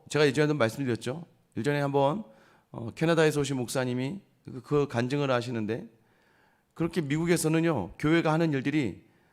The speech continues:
정말, 미국이나 캐나다에서는, 예, 교회가 하는 일이 특별하다는 거예요.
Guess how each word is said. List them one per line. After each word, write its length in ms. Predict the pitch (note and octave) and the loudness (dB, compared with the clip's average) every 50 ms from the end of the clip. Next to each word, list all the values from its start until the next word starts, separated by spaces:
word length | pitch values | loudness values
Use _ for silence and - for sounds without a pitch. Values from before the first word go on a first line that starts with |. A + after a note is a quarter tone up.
| _ _ | _ _
정말, 320 | - - C#3 D#3 D#3+ - - G2+ - | -8 -4 -2 0 0 0 0 -2 -4
미국이나 360 | G#2 A#2 C#3+ D3+ D#3 D#3 D3+ | -4 -4 -2 0 2 0 0
캐나다에서는, 800 | D3 D#3+ E3+ F3 E3+ D#3+ D#3+ D3 C3 B2+ C3+ D3 D#3 C#3 A2 G2 - _ _ _ _ _ _ _ - A2+ | 0 0 0 0 0 2 2 0 0 -2 -4 -4 -4 -4 -6 -8 -10 _ _ _ _ _ _ _ -8 -6
예, 80 | B2+ B2+ - | -6 -4 0
교회가 240 | - D#3 F3 E3 F3+ | 2 4 4 4 4
하는 140 | F3+ F3+ F3 | 4 4 2
일이 100 | D#3+ E3+ | 2 0
특별하다는 680 | - - - - F#3+ F#3 F3+ E3+ E3+ D#3+ D#3 D3 B2+ | -6 -8 -4 -2 0 0 2 2 2 0 0 0 -2
거예요. 220 | A#2 A#2 - - | -4 -6 -8 -8